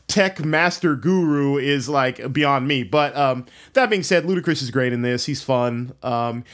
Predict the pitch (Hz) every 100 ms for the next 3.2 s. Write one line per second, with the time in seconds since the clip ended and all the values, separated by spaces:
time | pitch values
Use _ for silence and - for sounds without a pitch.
0 | - - 180 160 143 151 139 131 131 135
1 | 104 123 120 117 113 - _ _ 143 123
2 | 135 135 101 95 135 127 - 123 117 113
3 | 110